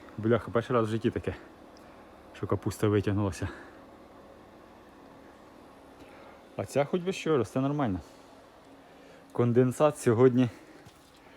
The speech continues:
так як воно ось зараз щось почав капати. А ночі так шмалило, що не було. Це все, що за ніч накапало.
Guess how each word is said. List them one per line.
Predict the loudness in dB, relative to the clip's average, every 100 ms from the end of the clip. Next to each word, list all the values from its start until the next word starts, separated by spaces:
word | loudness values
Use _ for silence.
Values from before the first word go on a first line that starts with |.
| -20 -2
так | 2 2
як | 2
воно | 2 2 0 -10 -20 -12 -10 -8 -10 -14 -18 -20 -20 -20 -20 -20 -20 -20 -12
ось | -12 -12 -18 -20 -12
зараз | -2 0 0
щось | -4 -8
почав | -10 -6 -4
капати. | -2 -2 -4 -8 -12 -20 -20 -20 -20 -14
А | -4
ночі | -2 -2 0
так | 0 -2
шмалило, | -4 2 6 6 6
що | 4 0 -2 -12 -20 -20 -4
не | -2
було. | 2 2 2 0
Це | -4
все, | -2 -2
що | 0 2
за | 4
ніч | 4 2
накапало. | -2 -4 -4 -2 -6